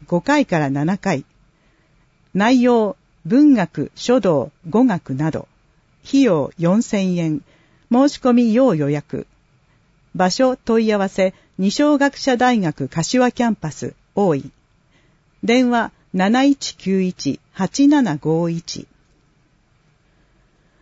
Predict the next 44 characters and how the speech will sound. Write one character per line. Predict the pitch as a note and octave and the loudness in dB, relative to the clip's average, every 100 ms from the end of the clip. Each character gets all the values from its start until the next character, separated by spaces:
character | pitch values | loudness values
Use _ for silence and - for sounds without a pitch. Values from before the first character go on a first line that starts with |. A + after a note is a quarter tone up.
| _ _ _ _ _ | _ _ _ _ _
ピ | - A#3 | 0 2
ア | D4 | 4
ノ | D#4 | 4
伴 | D4 C#4+ | 4 2
奏 | C4+ F#3+ D#3+ | 2 2 2
で | C3 C3 | 0 -2
ジ | E3 | 0
ャ | B3 | 0
ズ | A3 F3 | 0 0
を | C#3+ | 0
歌 | C3+ - E3+ D#3+ | -2 -2 0 2
お | D#3 A#2 | 0 -2
う。 | - _ _ _ _ _ _ _ | -8 _ _ _ _ _ _ _
時、 | - G#3 A#3 A#3 _ _ | -4 -2 -2 -4 _ _
四 | - A#3+ | -4 0
月 | D4 D4 | 2 4
二 | C#4 D4 | 4 4
十 | A#3+ F3+ | 4 2
六 | E3 G3+ | 2 0
日 | G3 - | -2 -2
の | F#3 D3 C#3 | -2 -2 -2
十 | D#3+ B3 | 0 4
二 | C#4 C#4+ | 4 4
時 | A3 | 0
か | D#3 | -2
ら | C#3 C#3 | -4 -4
十 | G#3+ C#4 | -2 2
四 | G3+ | 2
時 | C#3 C3+ | 0 -2
二 | C3+ | -2
十 | F3+ | -4
分。 | F#3+ - B2 A2+ - _ _ _ _ _ | -6 -6 -8 -8 -14 _ _ _ _ _
場 | F3+ | -4
所、 | F#3 A3 G3 - _ | -2 -2 -2 -6 _
ア | A3 | 2
ミ | C#4 G#3+ | 2 2
ュ | |
ゼ | D#3 | -2
柏。 | C#3+ C#3 - D#3 D3 - _ _ _ _ _ - | -6 -6 -4 -4 -4 -6 _ _ _ _ _ -4
対 | A#3+ C4 | 0 0
象、 | - A#3 G#3+ | 2 2 2
初 | - - G3+ | -2 -2 -2
心 | - C#4+ A3+ | 2 2 2
者。 | - B2 | 0 -6